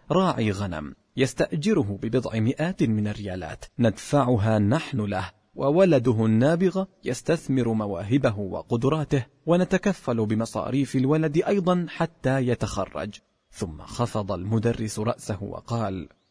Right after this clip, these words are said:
"حرام أن تموت المواهب والقدرات في صدور أصحابها وهم يتحسرون عليها." تفكرت في كلامه بعدها، فرأيت أننا لا يمكن أن نصل إلى القمة إلا بممارسة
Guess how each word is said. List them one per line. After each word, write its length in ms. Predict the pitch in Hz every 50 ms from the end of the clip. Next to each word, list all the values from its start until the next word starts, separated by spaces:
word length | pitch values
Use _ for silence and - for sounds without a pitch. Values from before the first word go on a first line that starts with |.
| _ _ _
"حرام 640 | - - - 107 104 135 151 147 123 110 104 98 101 - -
أن 160 | 110 98 -
تموت 380 | - 107 104 113 117 110 - 104
المواهب 640 | 107 101 104 104 101 104 117 110 98 113 107 98 104
والقدرات 800 | 104 101 101 98 - - - 113 - 78 113 117 113 - -
في 200 | 98 - 117 110
صدور 380 | - - 107 104 101 107 104 107 107 -
أصحابها 640 | 107 - - - 107 107 101 117 92 101 104 101 - _ _ -
وهم 340 | 131 135 117 135 135 131 127
يتحسرون 800 | 120 117 - 110 - - 110 - - - 104 120 117 104 95
عليها." 600 | 98 90 95 101 92 90 87 87 - - - - _ _ _ _ _ _ _ _ _ _ _ _ _ _
تفكرت 520 | - 175 - 214 - - - 247 - - 151
في 180 | - - 135
كلامه 540 | - - 123 127 139 127 127 113 104 107 95
بعدها، 520 | 107 107 90 101 98 101 90 98 - - _ _ _ _ _ _ _ _
فرأيت 440 | - 170 175 190 - 254 240 - -
أننا 540 | 175 160 151 147 131 147 151 151 147 139 127
لا 200 | 113 110 117 113
يمكن 500 | 107 110 - 151 190 175 - - 151 139
أن 280 | 131 - 139 120 107 104
نصل 240 | 135 147 - 143
إلى 300 | 131 117 120 - 139 123
القمة 520 | 113 110 - - 139 127 123 113 117 113 107 - _ _ _ 202
إلا 340 | 202 190 165 156 156 156
بممارسة 800 | 147 127 131 120 120 117 110 107 113 - - 143 151 - 147